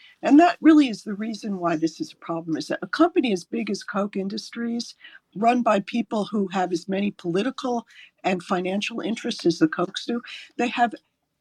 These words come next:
just countless conflicts of interest with the Supreme Court. They have huge interests in front of the Supreme Court. There's a case coming up this year that is something that they've dreamed of bringing and have pushed for for years.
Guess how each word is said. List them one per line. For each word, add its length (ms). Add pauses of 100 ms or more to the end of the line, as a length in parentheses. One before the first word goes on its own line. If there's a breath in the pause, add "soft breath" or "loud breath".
just 320
countless 540
conflicts 600
of 200
interest 640
with 160
the 80
Supreme 320
Court. 320 (240 loud breath)
They 80
have 200
huge 540 (120)
interests 720
in 100
front 220
of 80
the 40
Supreme 440
Court. 360 (360 loud breath)
There's 180
a 80
case 320
coming 320
up 140
this 240
year 260
that 180
is 140
something 360
that 180
they've 200
dreamed 540
of 160
bringing 400 (260 loud breath)
and 180
have 200
pushed 360
for 200
for 160
years. 420